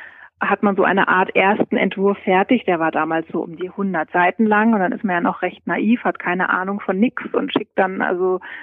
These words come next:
sein glorreiches Skript an diverse Verlage. Äh, das kam dann auch alles quasi postwendend. Also es kommt nicht zurück, aber man kriegt dann die Absage. Die Aussage war dann leider ganz oft, das Thema ist uns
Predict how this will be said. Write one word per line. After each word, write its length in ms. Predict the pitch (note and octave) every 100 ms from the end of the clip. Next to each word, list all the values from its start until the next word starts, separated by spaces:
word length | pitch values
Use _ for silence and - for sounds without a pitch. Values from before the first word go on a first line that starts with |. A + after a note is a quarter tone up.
| -
sein 220 | G#3 G3+
glorreiches 640 | G3+ G#3 B3 A#3 G3+ G3+ G#3+
Skript 400 | - - A#3 -
an 220 | - G3
diverse 420 | G3 F#3 F3+ F#3+
Verlage. 640 | G#3+ G3 F3 F3+ G3 A3 B3+ - - - - - _ -
Äh, 440 | G3+ F#3+ F#3+ F#3
das 180 | F#3 G3 - - - -
kam 280 | - E3+ G3
dann 160 | G3+
auch 140 | - -
alles 300 | - F#3+ F#3+
quasi 360 | - F#3 F#3 G3
postwendend. 1000 | - G3 - - F3+ F#3 - F#3 F3+ -
Also 160 | F#3+
es 60 | F#3+
kommt 220 | G#3+ G#3+
nicht 180 | G3+ -
zurück, 320 | G3+ G3 A3
aber 180 | G#3 F#3
man 160 | F3+ F3+
kriegt 260 | - F#3+
dann 120 | F3+
die 100 | F3
Absage. 640 | F3+ G#3 - G#3+ G3+ G3+ G#3 - - -
Die 100 | -
Aussage 680 | - A3+ A3+ G#3+ G#3 G#3 F#3+
war 180 | F#3 F#3+
dann 160 | G3
leider 380 | F#3+ F3 F#3 G3+
ganz 260 | G3+ F#3+ -
oft, 220 | G3+ F#3+ -
das 120 | F#3+ - -
Thema 400 | - G3 G#3 G#3
ist 220 | - G3+
uns 240 | - G3